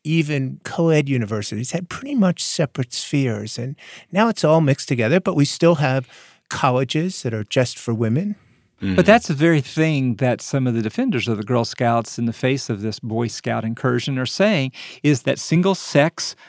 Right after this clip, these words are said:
Speaker 3: uh, participation is better for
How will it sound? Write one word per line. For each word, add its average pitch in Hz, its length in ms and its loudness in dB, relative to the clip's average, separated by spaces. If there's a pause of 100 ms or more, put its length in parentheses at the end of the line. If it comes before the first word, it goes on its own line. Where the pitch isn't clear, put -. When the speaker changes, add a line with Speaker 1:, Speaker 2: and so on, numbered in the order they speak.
(120)
Speaker 3:
uh, 127 140 0
participation 135 960 -2 (300)
is 160 320 0
better 156 500 2 (160)
for 123 220 0